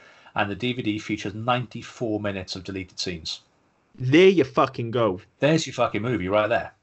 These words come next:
Speaker 2: Right, what happened? How do we not know what happened to those ninety-four minutes?
Speaker 1: I don't know. I mean, I, I don't know if they're on the D V D version I've got. I, I certainly don't have a two-disc edition.
Speaker 2: They're,
Speaker 1: Um,
Speaker 2: they're certainly not on my Blu-ray. There's
Speaker 1: I
Speaker 2: no
Speaker 1: mean,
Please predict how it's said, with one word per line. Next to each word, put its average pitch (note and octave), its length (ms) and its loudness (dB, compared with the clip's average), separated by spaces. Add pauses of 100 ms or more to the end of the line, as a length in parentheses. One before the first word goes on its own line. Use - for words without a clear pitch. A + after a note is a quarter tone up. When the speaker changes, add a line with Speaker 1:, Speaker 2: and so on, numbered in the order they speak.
(120)
Speaker 2:
Right, B2 220 2
what D3 500 0 (400)
happened? G2+ 640 -2
How F#3+ 300 2
do F3 100 2
we D3 320 0
not B2+ 300 -4
know B2 160 -2
what G#2+ 260 -4
happened G#2+ 560 -8 (400)
to - 100 -10
those G#2 300 -2
ninety-four A2 680 -2
minutes? G2 580 -8 (200)
Speaker 1:
I A2 80 0
don't G#2 260 -2
know. F#2 140 -8
I F#2 40 -6
mean, G#2 120 -4
I, A#2+ 160 0 (500)
I A#2+ 100 2
don't A#2+ 180 0
know A2+ 40 0
if G#2+ 80 -2
they're A2 100 -2
on G2+ 60 -4
the G2 60 -6
D G2 140 -4
V F#2+ 60 -6
D G2 100 -4
version F#2+ 240 -4
I've A2 160 0
got. C#3 260 2
I, E2+ 80 -6
I G#2 220 -6
certainly G2 240 -10
don't G2 80 -8
have F#2+ 100 -6
a F2+ 40 -14
two-disc G2 360 -6
edition. F#2+ 340 -2
Speaker 2:
They're, G#2+ 100 2
Speaker 1:
Um, G2+ 120 6
Speaker 2:
they're A#2+ 80 2
certainly C3 640 4
not A#2+ 240 2
on A2 180 -2
my A2 220 2
Blu-ray. G2+ 600 0
There's G2 220 -4
Speaker 1:
I A#2 100 4
Speaker 2:
no G#2+ 60 2
Speaker 1:
mean, G#2 260 2